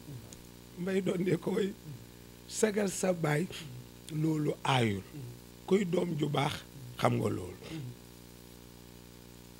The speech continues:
Parce que damay wax rek, ah. Xaw ma nag, euh, moo ne ci xelamam déet. Damay wax rek, ah. Waaw, na leer.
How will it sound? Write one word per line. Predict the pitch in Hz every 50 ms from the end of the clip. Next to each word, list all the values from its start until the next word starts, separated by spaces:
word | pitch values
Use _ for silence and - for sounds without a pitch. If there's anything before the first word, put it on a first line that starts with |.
| - - - - - - -
Parce | 262 269 - - -
que | - - 226 220 262 330 - - - - - - - - - - - - - - - - - - - - - - - - - - -
damay | 143 151 185 196 202
wax | 202 185 - -
rek, | 175 190 190 170
ah. | 170 165 156 151 - - 175 165 156 143 143 147 151 151
Xaw | 151 143 143 139
ma | 135 135 135 139
nag, | 151 190 196 - - -
euh, | 139 131 127 123 123 120
moo | 123 123 123 113
ne | 117 117 113 104
ci | - -
xelamam | 92 - - 113 117 131 180 202 208 190
déet. | 170 151 139 160 - - - 139 123 117 117 - - - - - - - 123
Damay | 120 117 113 117
wax | 120 123 113 -
rek, | 139 175 170
ah. | 160 175 247 285 - - - - - - - - - - - - -
Waaw, | - - - -
na | 120 120
leer. | 120 120 117 104 90